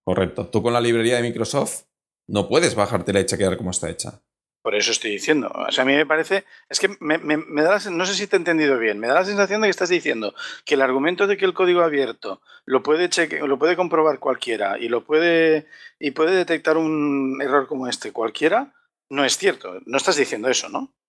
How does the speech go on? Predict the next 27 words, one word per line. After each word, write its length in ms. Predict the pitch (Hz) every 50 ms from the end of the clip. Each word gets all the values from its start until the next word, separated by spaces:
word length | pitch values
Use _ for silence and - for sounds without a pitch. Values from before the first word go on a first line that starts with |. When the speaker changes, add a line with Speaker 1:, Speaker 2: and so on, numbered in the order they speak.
| -
Speaker 1:
No, 200 | - 104 101 92
yo 100 | 87 95
estoy 200 | 101 - 139 123
diciendo 720 | 120 117 117 127 127 131 135 143 143 139 - - - _ -
Speaker 2:
Vale. 200 | - 90 90 - _ _ _ _ _ _ _
Speaker 1:
no, 160 | - 101 101
exactamente 640 | 104 - - 104 - - 120 117 127 131 135 139 135 135
no 60 | 131
estoy 180 | 123 - -
diciendo 280 | 101 98 - 95 92 90
eso. 160 | 85 - 95
Estoy 200 | 85 - - 113
diciendo 340 | 123 120 120 113 127 120 110
que 80 | 98 113
uno 100 | 120 123
de 60 | 123
los 100 | 120 -
argumentos 440 | 139 113 113 120 120 113 - 117 -
por 120 | - 107
el 80 | 104 -
cual 120 | 117 113
se 120 | - 117
dice 180 | 110 113 120 110
que 80 | 107 101
el 80 | 107
software 480 | - - - 123 120 117 113 117 113 113
libre 480 | 113 117 113 101 95 - - - _